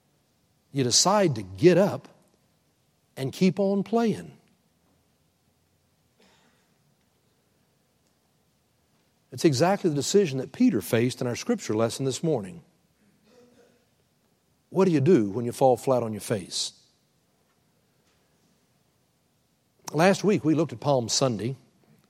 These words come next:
I know that next week is Palm Sunday. We'll talk about it again. But last week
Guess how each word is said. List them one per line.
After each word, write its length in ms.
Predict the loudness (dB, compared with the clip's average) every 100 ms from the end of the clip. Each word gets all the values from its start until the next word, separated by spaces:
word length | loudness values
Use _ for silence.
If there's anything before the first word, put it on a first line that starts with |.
| _ _ _ _ _
I 100 | 0
know 120 | 2
that 120 | 2 4
next 260 | 2 4
week 240 | 2 4 2
is 120 | 0
Palm 360 | 0 0 0
Sunday. 400 | 0 0 0 -2
We'll 240 | 0 0 -2
talk 340 | -2 -2 -2
about 220 | 0 0
it 80 | 0
again. 420 | -2 -2 -2 -2
But 140 | -4 -6 -10 -14
last 460 | 0 6 6 6 2
week 340 | 2 2 2